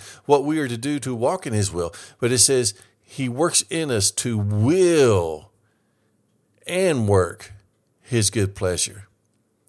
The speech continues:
See, He works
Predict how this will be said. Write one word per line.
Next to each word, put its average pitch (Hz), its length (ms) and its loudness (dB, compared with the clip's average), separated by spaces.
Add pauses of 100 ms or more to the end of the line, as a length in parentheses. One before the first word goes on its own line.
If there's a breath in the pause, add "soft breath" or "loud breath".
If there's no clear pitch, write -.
(420 soft breath)
See, 127 220 -4
He 175 580 -6 (340)
works 123 600 2